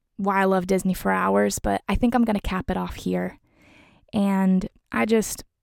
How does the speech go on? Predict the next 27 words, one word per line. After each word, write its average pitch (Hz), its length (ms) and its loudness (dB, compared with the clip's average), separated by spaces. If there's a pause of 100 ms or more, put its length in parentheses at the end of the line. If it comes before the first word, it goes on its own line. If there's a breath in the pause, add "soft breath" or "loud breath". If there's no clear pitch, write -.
(120)
I 294 120 0
can't - 400 -4
even 208 440 0
describe 190 520 -4
how 214 160 -2
excited 196 440 -6
I 196 120 -6
am 208 300 -4 (140)
to, 208 120 -2 (220)
to 196 100 2
go 190 180 0
on 196 160 0
this 190 140 -2
journey. 196 340 -2
I 262 120 2
know 254 140 6
I 233 100 6
get 202 200 -2
pretty 202 200 2
emotional. 196 500 0
Just 214 220 -2
get 196 160 -2
used 185 220 -4
to 196 80 0
that, 196 220 -4
because 190 220 -2
it's 196 140 -6